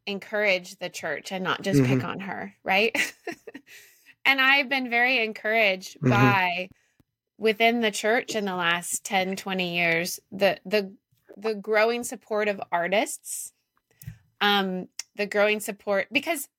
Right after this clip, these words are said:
Speaker 1: so a sacramental worldview, another way to think of it is, is a poetic worldview, right? We see the world as God's poetry. And so to renew our ability to see sacramentally,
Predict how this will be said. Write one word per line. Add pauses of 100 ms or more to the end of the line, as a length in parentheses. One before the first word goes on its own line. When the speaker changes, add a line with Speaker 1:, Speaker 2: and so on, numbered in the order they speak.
(240)
Speaker 1:
so
a
sacramental
worldview, (840)
another
way
to
think
of
it
is,
is
a (400)
poetic (200)
worldview,
right?
We
see
the
world
as
God's
poetry. (520)
And
so
to
renew
our
ability
to
see
sacramentally,